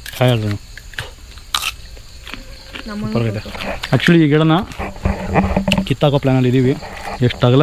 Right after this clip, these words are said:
Speaker 1: ಹರಡ್ಕೊಂಡಿದೆ ಅಂದರೆ ಇಲ್ಲಿರೋ ಅಡಿಕೆ ಕಾಯಿಗಳನ್ನೇ ಕೀಳೋಕ್ಕಾಗಲ್ಲ. And ಚಿಕ್ಕ ಗಿಡ ಆಗಿದ್ರೆ ಬಿಡ್ಬೋದಿತ್ತು, ಇಷ್ಟು ದೊಡ್ಡ ಗಿಡದ ಅವಶ್ಯಕತೆನೂ ಇಲ್ಲ,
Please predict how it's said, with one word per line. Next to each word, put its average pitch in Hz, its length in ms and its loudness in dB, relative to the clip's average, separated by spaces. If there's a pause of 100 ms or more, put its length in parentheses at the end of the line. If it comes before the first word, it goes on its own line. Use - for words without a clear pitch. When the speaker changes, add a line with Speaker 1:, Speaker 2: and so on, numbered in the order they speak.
Speaker 1:
ಹರಡ್ಕೊಂಡಿದೆ 131 460 4
ಅಂದರೆ 131 200 4 (960)
ಇಲ್ಲಿರೋ 131 200 8
ಅಡಿಕೆ 131 220 2
ಕಾಯಿಗಳನ್ನೇ 131 380 4
ಕೀಳೋಕ್ಕಾಗಲ್ಲ. 120 520 4 (1800)
And 123 160 8 (280)
ಚಿಕ್ಕ 131 160 2
ಗಿಡ 151 100 6
ಆಗಿದ್ರೆ 143 240 4
ಬಿಡ್ಬೋದಿತ್ತು, 127 480 4 (880)
ಇಷ್ಟು - 180 2
ದೊಡ್ಡ 117 200 4
ಗಿಡದ 117 260 6
ಅವಶ್ಯಕತೆನೂ 117 560 4
ಇಲ್ಲ, 123 120 6